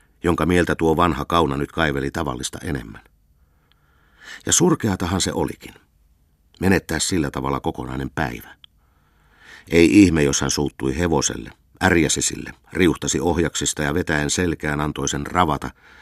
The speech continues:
että kärrit keikkuivat kuoppapaikoissa koholla. Hi!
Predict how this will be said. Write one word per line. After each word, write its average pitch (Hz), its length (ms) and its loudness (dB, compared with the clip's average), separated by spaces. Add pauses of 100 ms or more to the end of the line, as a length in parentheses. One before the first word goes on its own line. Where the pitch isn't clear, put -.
(140)
että 78 180 -4
kärrit 101 440 2
keikkuivat 71 600 -2
kuoppapaikoissa 65 800 -4
koholla. - 480 -6 (1160)
Hi! - 280 4